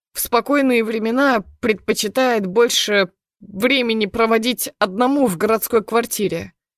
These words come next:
У него там нет помощниц по хозяйству, если что». Как он его защищает, как будто я ревнивая жена, подозревающая его шефа в изменах.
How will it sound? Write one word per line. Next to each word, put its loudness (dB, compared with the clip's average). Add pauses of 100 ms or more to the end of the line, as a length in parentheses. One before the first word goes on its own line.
(440)
У -4
него 4
там -2 (120)
нет 2
помощниц -2
по -6
хозяйству, -2 (140)
если -2
что». -8 (1300)
Как -4
он 2
его -4
защищает, -6 (100)
как -6
будто -2
я 2
ревнивая -2
жена, -2 (480)
подозревающая 0
его 2
шефа -2 (120)
в 0
изменах. -4